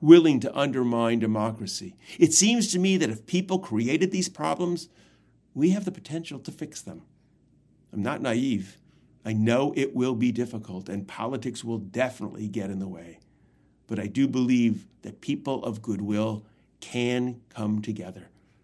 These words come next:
We've seen it before in our nation. We've seen change happen. It will take time.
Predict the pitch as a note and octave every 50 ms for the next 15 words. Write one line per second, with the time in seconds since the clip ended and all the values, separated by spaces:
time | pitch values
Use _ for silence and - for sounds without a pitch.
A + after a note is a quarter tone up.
0 | _ _ _ _ _ _ _ - C#3 C#3+ C#3 - - D#3 D#3 D#3 D#3 D#3 C#3 A#2+
1 | A2 - - C#3 C#3+ D3 C3+ - A2+ G#2 F#2 F#2 F#2+ F#2+ F2+ - - - - -
2 | _ _ _ _ _ - B2+ B2+ A2 - - - C#3+ C#3+ C#3 C3+ C3 B2+ B2+ A2+
3 | - - _ _ _ - - - A#2+ A2+ A2 A2+ A2+ A2 G#2 G#2+ - - - G#2+
4 | G2 F#2+ - F#2 E2 - - _ _ _ _ _ _ _ _ - - - - -
5 | - - - - - - A2+ A2+ A2+ A#2 A#2 A#2 A#2 -